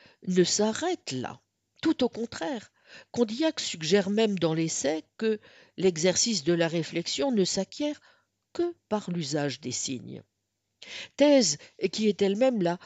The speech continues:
conséquence de la thèse donc plus générale sur l'origine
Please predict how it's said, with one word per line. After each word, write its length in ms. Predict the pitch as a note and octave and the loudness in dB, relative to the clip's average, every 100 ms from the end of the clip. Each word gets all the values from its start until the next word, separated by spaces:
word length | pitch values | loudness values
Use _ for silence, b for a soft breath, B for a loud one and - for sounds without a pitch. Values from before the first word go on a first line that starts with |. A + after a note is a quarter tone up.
| B - - | B -20 -8
conséquence 920 | D#3+ D#3 F#3+ - D#4+ D#4+ A#3+ - - b b | -6 0 0 2 -2 -2 -4 -6 -10 b b
de 120 | D#3 E3+ | 0 2
la 180 | E3 | 2
thèse 440 | E3 E3 D3+ C#3 C3+ | 2 4 4 2 -2
donc 240 | D3 C3+ | -4 -6
plus 240 | - C#3+ C#3 | -12 -8 -6
générale 680 | A#2+ D3 C#3 D3 A#3+ D#4 B3+ | -4 -4 -4 -6 -6 -6 -6
sur 320 | - F#3+ F#3 b b b b - | -8 -6 -8 b b b b -4
l'origine 720 | F3+ F3+ F3 F#3+ B3 E4 C3+ | 2 2 2 -2 0 0 -4